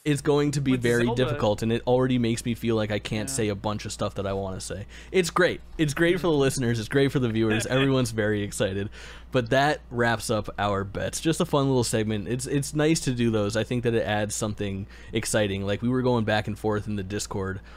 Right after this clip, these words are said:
Speaker 1: uh, over the past few weeks as all the Summer Game stuff was happening, as far as, like, how that stuff was panning out.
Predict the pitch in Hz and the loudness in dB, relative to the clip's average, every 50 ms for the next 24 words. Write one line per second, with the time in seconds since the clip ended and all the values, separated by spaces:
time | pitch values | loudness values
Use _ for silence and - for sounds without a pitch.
0 | - - - - - 95 92 95 92 92 90 - 104 101 101 101 101 - - 101 | -18 -18 -10 -6 -4 -4 -2 -2 -4 -4 -4 -4 -4 -4 -4 -4 -4 -4 -4 -4
1 | 98 92 - - - 101 95 98 98 95 95 - 98 95 104 101 92 92 - - | -4 -4 -6 -8 -8 -6 -4 -4 -4 -6 -6 -8 -8 -6 -6 -6 -6 -6 -6 -6
2 | 107 98 98 95 98 95 98 98 - - 98 - - 95 - 98 95 95 - 98 | -6 -6 -6 -6 -6 -8 -8 -8 -6 -8 -8 -8 -8 -8 -8 -8 -8 -8 -8 -10
3 | 95 95 98 95 - - - 95 92 101 92 92 - - 92 92 - 104 98 98 | -10 -10 -10 -10 -8 -8 -6 -6 -6 -6 -6 -8 -6 -8 -8 -6 -6 -6 -4 -4
4 | 95 95 - - 101 101 - - - - - 101 92 92 95 98 95 95 104 | -4 -6 -6 -8 -8 -8 -8 -10 -10 -10 -10 -8 -8 -8 -10 -10 -10 -10 -10